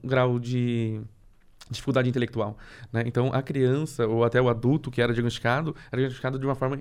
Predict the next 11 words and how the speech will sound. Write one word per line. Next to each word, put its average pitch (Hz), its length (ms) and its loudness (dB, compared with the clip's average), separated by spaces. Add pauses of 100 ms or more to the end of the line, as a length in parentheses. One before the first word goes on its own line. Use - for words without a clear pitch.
inadequada, 135 720 -2 (240)
né? 117 100 -4
Por 131 160 2
falta 135 280 0
mesmo 143 200 -2
de 143 60 -8
conhecimento, 151 720 -4 (260)
né? 110 220 -8 (240)
A - 80 0
gente 131 100 0
fala, 147 200 4